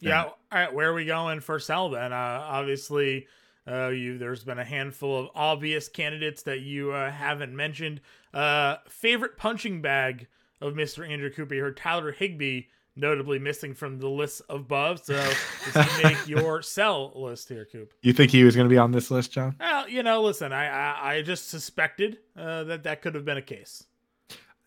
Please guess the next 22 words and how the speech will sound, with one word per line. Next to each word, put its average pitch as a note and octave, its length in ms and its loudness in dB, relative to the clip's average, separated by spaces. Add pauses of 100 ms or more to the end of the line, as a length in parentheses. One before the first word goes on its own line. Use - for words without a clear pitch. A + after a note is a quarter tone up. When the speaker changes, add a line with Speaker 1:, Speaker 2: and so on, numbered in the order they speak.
Speaker 2:
Dude, C#3+ 200 6
and C3 80 4
so C3 340 4
this D#3+ 240 6
is F#3+ 120 2
why D3 280 6
he, B2 180 -2 (120)
and C3 260 4
he's, D3 160 6
he D#3+ 340 8
is G#3 140 8
still F3 240 8
tough D3 220 8
to - 80 -2
sell G#2 340 2
because F#2 440 -2
he's G2 160 -8
Tyler F#2+ 220 0
Higbee. G2+ 300 -2
But G2+ 260 -4
I G#2+ 140 -4
mean, G2 400 -2